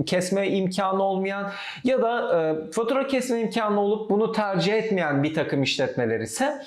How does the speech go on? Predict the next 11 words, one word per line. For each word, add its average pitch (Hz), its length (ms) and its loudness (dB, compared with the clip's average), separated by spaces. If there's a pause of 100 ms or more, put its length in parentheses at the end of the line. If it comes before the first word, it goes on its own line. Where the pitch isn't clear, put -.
(420)
e, 170 380 0
mallarını 226 920 2
Türkiye'den 233 560 2
numune 185 320 2
olarak 160 420 2
çıkartıyordu 190 580 0
ve 220 140 -2
Türkiye'de 147 480 0
bir 180 120 0
fatura 180 460 -2
kesmiyordu. 151 840 -2